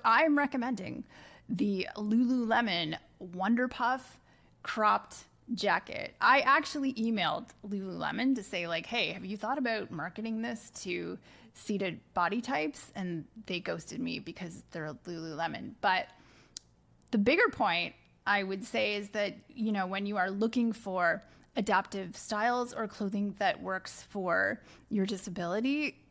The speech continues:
it's not always in a adaptive, or it's not exclusive to adaptive brands, and, and you may find it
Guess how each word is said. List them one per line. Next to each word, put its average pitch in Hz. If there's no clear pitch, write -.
it's 262
not 254
always 277
in 247
a 220
adaptive, 202
or 254
it's 254
not 349
exclusive -
to 233
adaptive 196
brands, 202
and, 185
and 180
you 185
may 180
find 160
it 156